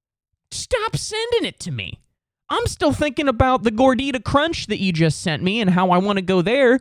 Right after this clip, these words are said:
But then after that, I'm just sobbing? If I'm gonna eat a Gordita Crunch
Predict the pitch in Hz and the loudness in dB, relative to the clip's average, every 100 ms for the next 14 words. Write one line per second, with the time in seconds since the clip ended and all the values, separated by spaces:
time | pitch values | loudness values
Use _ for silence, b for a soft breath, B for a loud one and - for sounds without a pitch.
0 | B B - 208 254 226 262 294 - 208 | B B 0 0 -2 -2 -2 -2 0 2
1 | 233 294 269 - 220 190 196 - - - | 2 2 0 -2 0 2 0 -4 -12 -14
2 | - - - 147 127 196 320 370 453 415 | -12 -8 -4 -2 0 4 4 4 0 -6
3 | _ _ _ _ _ _ _ _ _ _ | _ _ _ _ _ _ _ _ _ _
4 | _ _ _ _ - 208 370 453 415 285 | _ _ _ _ 0 2 4 4 2 2
5 | 240 208 196 202 185 - 190 175 - | 2 2 0 -2 -4 -4 -2 -2 -4